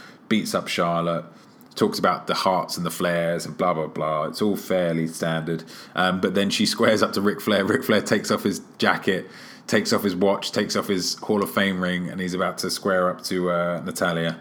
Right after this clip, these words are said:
Then she puts him in the sharpshooter, and then she steals his shit, <laughs> actually. Steals his ring and his, uh,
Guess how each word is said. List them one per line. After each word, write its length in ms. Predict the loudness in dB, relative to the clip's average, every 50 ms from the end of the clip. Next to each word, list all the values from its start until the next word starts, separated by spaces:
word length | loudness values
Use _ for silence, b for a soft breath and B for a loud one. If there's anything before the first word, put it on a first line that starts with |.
| B B B B B B B
Then 100 | -4 -2
she 140 | -2 -2
puts 200 | 0 -2 -2 -2
him 60 | -2 -2
in 60 | -2
the 60 | -2
sharpshooter, 760 | 0 0 0 0 -2 -2 -2 -4 -2 -2 -2 0 0 0 -2 -4
and 140 | -4 -6
then 80 | -6 -4
she 400 | -6 -4 -4 -2 -2 -2 -2 -4
steals 360 | -6 -6 -4 -2 0 0 2 0
his 100 | 0 0
shit, 300 | 0 2 2 2 2 2
<laughs> 100 | 0 0
actually. 300 | 2 2 2 2 2 2
Steals 380 | 0 0 0 2 2 4 4
his 180 | 4 2 2 4
ring 240 | 4 4 4 4 4
and 100 | 2 2
his, 220 | 0 0 -2 -4
uh, 280 | -2 -2 -2 -2 -4